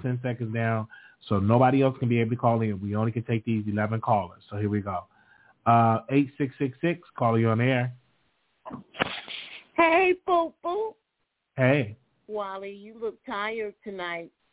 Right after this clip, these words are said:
Speaker 2: Not really tired, but you really quiet tonight. I don't like that. You okay?
Speaker 1: I'm fine. Go ahead, talk about the subject.
Speaker 2: All right. Wally, this is it right here.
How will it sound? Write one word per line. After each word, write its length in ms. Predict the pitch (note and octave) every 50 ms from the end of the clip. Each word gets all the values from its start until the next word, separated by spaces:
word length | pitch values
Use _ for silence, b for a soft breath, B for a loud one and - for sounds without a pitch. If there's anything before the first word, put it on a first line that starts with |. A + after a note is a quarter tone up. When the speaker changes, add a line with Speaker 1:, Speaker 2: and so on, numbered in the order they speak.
| _ _ _ _ _ _ _ _ _ _ _ _ _ _ _ _ _ _ _ _ _ _ _ _ _ _ _ _ _ _ _ _ _ _ _ _ _ D3
Speaker 2:
Not 360 | D3+ D#3 D#3+ E3+ E3+ - G3
really 260 | G#3 G#3 G3+ G3 G3 F3+ - -
tired, 440 | C4 G#3 G3 G3 G3+ F#3+ E3+ D3 C3+
but 120 | D#3+ D#3 - _ - F#3
you 80 | F3 E3
really 320 | E3 E3+ F3 F3 F#3+ G3+
quiet 580 | - - C#4+ C4+ A3+ G#3+ F#3+ F3 E3 D3+ C3 - -
tonight. 400 | - D#3 D3 C#3+ C3+ C3 B2+ C3
I 140 | C3 C3+ C3+
don't 240 | C#3 C#3+ D3+ D#3+ F3
like 260 | F#3+ F#3+ G3 G3 F#3 _ -
that. 220 | C3+ A#2 F#2+ - - _ _ _ _ _ _ _ _ _ _ _ _ _ _ _ _ _
You 200 | - F#3 F#3 F#3 F3+
okay? 560 | F3+ F3+ - - A3 G3 G3 G#3 A3 A#3+ C4+ - _ _ _ _ _ _ _ _ _ _ _ _ _ -
Speaker 1:
I'm 160 | C#3 C3+ B2+
fine. 380 | D#3 D3 B2 A2 G#2 G2 G2+ G#2 _ _ _ -
Go 120 | C3+ D#3
ahead, 200 | E3 F3 E3 E3
talk 100 | - D3+
about 220 | D3+ D3+ D#3+ D3+ -
the 60 | -
subject. 240 | D3+ C3+ C3+ C3 - _ _ -
Speaker 2:
All 120 | D#3+ D#3+
right. 120 | D3 C3+ C3+ - _ _ _ _ _ _ _ _ -
Wally, 560 | D3 E3+ F3+ F3+ E3+ D#3 D3 B2+ - G#2+ A2 A2
this 120 | D#3 F3+ F#3+ - -
is 120 | D3+ C#3+ C#3+
it 160 | D#3 A#2+ - _
right 220 | - A2 F#2 G#2 -
here. 260 | C#3 F#2+ D#2+ D#2 C#2+